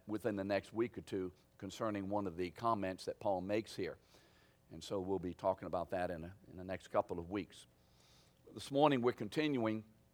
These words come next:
and we're getting into now the substance of Paul's prayer. The substance of Paul's prayer. Remember, he talks about having heard about the fruitfulness. Remember the faith,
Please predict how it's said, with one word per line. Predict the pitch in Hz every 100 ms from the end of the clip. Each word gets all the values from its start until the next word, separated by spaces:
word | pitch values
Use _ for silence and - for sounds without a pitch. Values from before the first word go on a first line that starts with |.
| _ _ _ _ - - - -
and | 120 117
we're | 123
getting | 120 117 160 160 147
into | 143 135 - 131 117 117 - - _
now | 123 135 160
the | 123 113
substance | - 135 147 - - 110 -
of | 107 -
Paul's | - 127 117 104
prayer. | - 123 110 76 69 - _ _ _ _ _ _ -
The | 107
substance | - 143 143 - 107 98
of | 104
Paul's | - 98 95
prayer. | - 107
Remember, | 95 107 127 107 92 - - - - - -
he |
talks | 117 127 123 -
about | 104 113
having | 101 127 120 113 98 - -
heard | - 143 139
about | 117 127
the | 107
fruitfulness. | - - 139 135 127 123 123 117 101
Remember | 113 117
the | 98
faith, | - - 135 131 143 139